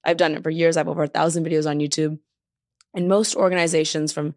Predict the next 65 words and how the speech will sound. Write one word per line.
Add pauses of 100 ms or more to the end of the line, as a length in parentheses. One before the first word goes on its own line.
(380)
unicef
to
any
brand
I've
worked
with
have
always
asked
me
for
one
thing,
which
is, (320)
"We
have
this
cause,
we
have
this
mission. (420)
We
need
to
communicate
to
the
masses.
We
need
to
get
young
people
involved.
We
need
to
make
it
more
accessible." (760)
Because (140)
not
that
they
don't
know
how,
but
they're
busy
doing
a, (360)
a
ton
of
other
<laughs>
stuff,
you
know?